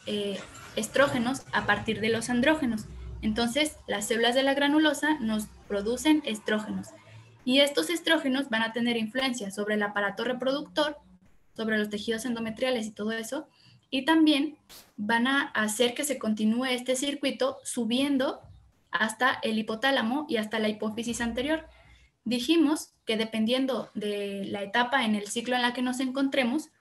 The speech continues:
los estrógenos iban a tener una retroalimentación positiva o una negativa.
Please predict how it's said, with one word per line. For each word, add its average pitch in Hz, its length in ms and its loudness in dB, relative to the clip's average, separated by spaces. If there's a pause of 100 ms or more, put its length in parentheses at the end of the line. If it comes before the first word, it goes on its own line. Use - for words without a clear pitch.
(340)
los 247 160 4
estrógenos 262 560 2
iban 247 220 0
a 247 100 -2
tener 240 420 -2
una 233 420 0 (260)
retroalimentación 214 960 0
positiva 262 680 -2
o 214 120 -4
una 208 200 -4
negativa. 220 600 0